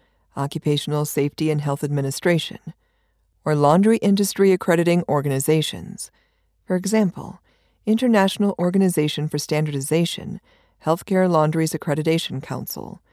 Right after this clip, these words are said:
to help prevent H A Is. The acceptable limit standard for laundry contamination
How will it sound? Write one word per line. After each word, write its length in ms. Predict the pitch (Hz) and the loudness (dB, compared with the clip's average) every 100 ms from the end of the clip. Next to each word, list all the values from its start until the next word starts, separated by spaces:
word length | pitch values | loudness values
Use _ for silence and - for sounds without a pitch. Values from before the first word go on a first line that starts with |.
| _ _ _ _ _ | _ _ _ _ _
to 160 | - 208 | 0 2
help 320 | 196 233 226 | 4 2 2
prevent 480 | 226 220 175 160 160 - | 0 4 4 4 2 0
H 220 | 143 - | 0 0
A 140 | 135 143 139 - - | 0 2 0 -2 -12
Is. 240 | - - _ _ _ _ _ _ _ _ _ - | -14 -14 _ _ _ _ _ _ _ _ _ -2
The 100 | 226 | 0
acceptable 640 | 220 - 262 - 269 269 247 | 0 -2 -4 -4 0 2 4
limit 300 | 190 202 - | 4 2 0
standard 480 | - 151 151 156 | -4 -2 0 0
for 160 | - 143 | 0 0
laundry 380 | 143 165 190 190 | 2 4 2 0
contamination 840 | 180 170 170 170 165 151 - 160 | 0 0 0 2 2 2 0 -4